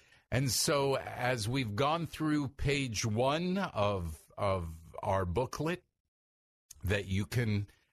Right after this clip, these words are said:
get, uh, as I mentioned, we are starting here with page two. And the first thing it says on the top of page two is, "Help me to put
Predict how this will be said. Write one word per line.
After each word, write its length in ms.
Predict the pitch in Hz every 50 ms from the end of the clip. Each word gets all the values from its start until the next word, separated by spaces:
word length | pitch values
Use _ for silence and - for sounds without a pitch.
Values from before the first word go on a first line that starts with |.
| _ - 104
get, 300 | 92 113 113 143 170 156
uh, 140 | - - 98
as 540 | 92 95 92 90 98 92 101 98 98 87 95
I 100 | 104 101
mentioned, 600 | 98 95 101 120 135 - - 165 156 156 143 135 - - _ _ _
we 140 | - 110 110
are 120 | 107 104 101
starting 580 | - - - - 131 127 135 131 135 135 131
here 260 | 117 - - 147 135
with 320 | 123 120 113 98 - - -
page 560 | - 127 127 127 123 117 104 92 - - -
two. 580 | - - - - 160 170 175 180 190 196 202 - _ _ _ _ _ _ _ _ _ _ -
And 160 | - 120 127
the 80 | 120 113
first 480 | - - 185 185 185 - - - -
thing 240 | 175 175 175 185 180
it 140 | 170 135 -
says 480 | - - - 175 175 175 180 170 139
on 160 | 151 147 143 135
the 100 | 127 117
top 360 | - - - 160 175 - -
of 200 | 170 151 - -
page 440 | - 160 165 165 151 - - - -
two 380 | - - 170 170 170 165 165
is, 160 | 147 123 - - - - _ _ _ _ -
"Help 340 | - 160 160 180 - - _ _ _ _ _ -
me 520 | 120 123 131 131 127 107 90 87 82 76 -
to 120 | - - -
put 300 | - - - 170 170